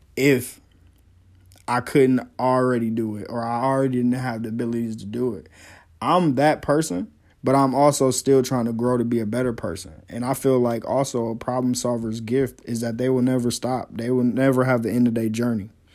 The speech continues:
Sometimes I feel like the hardest problems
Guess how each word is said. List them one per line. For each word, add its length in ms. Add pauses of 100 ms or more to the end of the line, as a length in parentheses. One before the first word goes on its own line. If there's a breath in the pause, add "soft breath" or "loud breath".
(2750 loud breath)
Sometimes 1000 (1080)
I 140
feel 380
like 500 (640)
the 160
hardest 580
problems 760